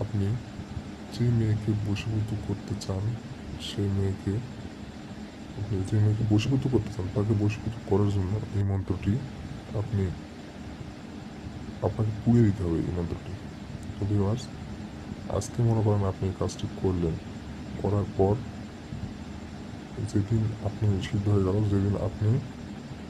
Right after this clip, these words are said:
ওই মেয়েটিকে বশীভূত করতে চান, সেই দিন আপনি এই মন্ত্রটি তার সামনে বা আশেপাশে কোথাও তেত্রিশ বার পাঠ করার পর আপনি এই মন্ত্রটি আগুন দিয়ে জ্বালিয়ে দিয়ে চলে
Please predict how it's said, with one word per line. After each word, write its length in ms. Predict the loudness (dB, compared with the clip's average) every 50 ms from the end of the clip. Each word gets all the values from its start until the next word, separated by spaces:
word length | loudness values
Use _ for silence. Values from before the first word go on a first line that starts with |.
| -2 0
ওই 80 | 2 4
মেয়েটিকে 340 | 4 4 4 6 6 6 6 6 4
বশীভূত 320 | 4 2 4 2 2 2 0 0 -2
করতে 200 | -4 -6 -8 -6 -4 -2
চান, 140 | 0 0 0 -2 -2 -6 -10 -10 -12 -12 -12 -10 -4
সেই 200 | 2 4 4 4 6
দিন 140 | 4 2 2 0 -4 -6 -6 -6 -6 -6 -6 -6 -8 -8 -8 -8 -6 -4 -2 -2
আপনি 260 | 0 2 2 4 4 4 4 2 0 0 2
এই 80 | 4 4 4
মন্ত্রটি 480 | 4 2 2 0 -2 -2 -2 0 0 0 0 -2 -6 -10 -10 -10 -10 -6 0 2
তার 140 | 2 2 2 0
সামনে 340 | -2 0 2 4 4 4 4 4 4 4 4
বা 100 | 4 4 4 4 2 0
আশেপাশে 380 | 0 0 2 2 2 2 2 0 -2
কোথাও 280 | -4 -4 -2 0 2 2 2 2 0
তেত্রিশ 500 | 0 0 0 -2 -4 -2 0 2 2 2 2
বার 120 | 2 2 2 2
পাঠ 160 | 2 0 0 0 -2 -2
করার 220 | 0 2 2 2 0 0 2 4
পর 180 | 4 6 4 2 0 -4 -8 -10 -10 -10 -10 -10 -12 -12 -12 -12 -12 -12 -12 -12 -12 -12 -10 -10 -10 -10 -6 -4 -4
আপনি 180 | -2 0 0 0 0 2 4
এই 60 | 4 4
মন্ত্রটি 340 | 4 2 0 0 -2 -2 -2 -2 0 2 2 4
আগুন 200 | 4 4 2 2 2
দিয়ে 140 | 2 2 0 0 2
জ্বালিয়ে 320 | 2 2 4 2 2 2
দিয়ে 160 | 0 -2 0 0
চলে 160 | 2 4 4